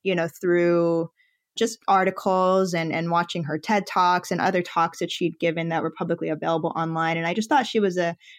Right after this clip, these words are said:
really dynamic and, and amazing leader. And so when I got the opportunity to join Apple, she was about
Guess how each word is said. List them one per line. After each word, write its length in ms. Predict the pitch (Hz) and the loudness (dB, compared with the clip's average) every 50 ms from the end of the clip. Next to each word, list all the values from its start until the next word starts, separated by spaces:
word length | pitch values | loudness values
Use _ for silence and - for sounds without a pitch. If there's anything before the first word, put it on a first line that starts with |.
| _ _ - | _ _ 0
really 200 | 208 214 220 214 | 2 4 4 4
dynamic 720 | 170 175 165 175 170 170 175 175 175 175 170 165 165 - | 2 2 0 0 0 2 2 2 2 0 0 -2 -2 -4
and, 180 | - 175 170 170 | -6 -10 -8 -6
and 180 | - 175 170 165 | -4 -4 -4 -2
amazing 720 | 165 170 170 170 170 160 170 165 160 160 160 160 160 - - 180 | -2 -2 -2 -2 -2 -2 -2 -4 -2 -4 -4 -6 -8 -10 -10 -6
leader. 600 | 170 180 208 214 208 190 170 165 160 160 - - | 0 2 4 4 4 4 2 0 0 0 -2 -2
And 320 | - 175 170 170 165 160 - _ - - - _ _ _ _ | -2 -2 0 0 -2 -4 -6 _ -20 -20 -20 _ _ _ _
so 200 | - - 208 190 | -6 0 0 2
when 120 | 180 185 180 | 2 2 0
I 80 | 180 | 0
got 220 | 165 170 180 180 - | 2 0 0 2 2
the 80 | 196 | 2
opportunity 580 | 180 180 180 185 - - 190 180 170 170 165 165 | 2 2 0 -2 -2 -2 -2 0 2 2 2 2
to 100 | 165 165 | 0 0
join 280 | 160 - 180 170 - | 0 0 -2 0 0
Apple, 360 | - 165 170 175 170 - 175 170 | 0 0 0 0 0 0 -2 -2
she 160 | - - 190 | 0 0 0
was 160 | 175 170 170 | 0 0 0
about 300 | - - 175 170 156 | 0 0 2 0 0